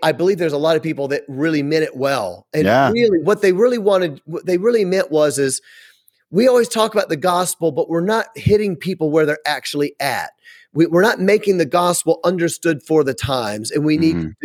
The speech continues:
Speaker 1: do that, which I would agree with if that's, if that's what they're saying. But in practice, what did it look like? In practice, all that it meant was this.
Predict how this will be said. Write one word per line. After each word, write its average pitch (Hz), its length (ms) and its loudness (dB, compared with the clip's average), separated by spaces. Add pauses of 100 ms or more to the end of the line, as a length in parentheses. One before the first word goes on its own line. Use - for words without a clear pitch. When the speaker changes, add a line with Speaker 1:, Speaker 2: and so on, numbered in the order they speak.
Speaker 1:
do 135 60 0
that, 98 320 -6 (500)
which 208 180 2
I 262 160 2
would 294 160 2
agree 170 320 2
with 135 220 2
if 117 100 -6
that's, 131 260 -2 (100)
if 147 120 -4
that's 139 240 -2
what 120 80 -10
they're 101 140 -8
saying. 101 540 -2 (680)
But - 180 0
in 196 220 2
practice, 269 640 0
what 160 160 4
did 147 120 2
it 151 120 0
look 143 220 -4
like? 113 300 -6
In 202 140 0
practice, 269 500 -2
all 185 260 2
that 175 140 2
it 151 160 0
meant 190 240 0
was 151 220 -2
this. 135 380 0